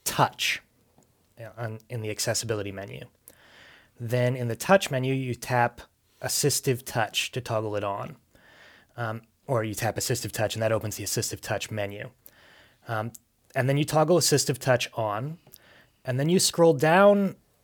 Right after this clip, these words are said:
uh, the Assistive Touch menu to the section on pointer devices and tap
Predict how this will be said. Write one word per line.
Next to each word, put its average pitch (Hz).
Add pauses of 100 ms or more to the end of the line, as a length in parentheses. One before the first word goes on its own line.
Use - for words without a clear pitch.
uh, 139
the 131
Assistive 139
Touch -
menu 151
to 123
the 127
section 139
on 113
pointer 196
devices 101
and 120
tap 110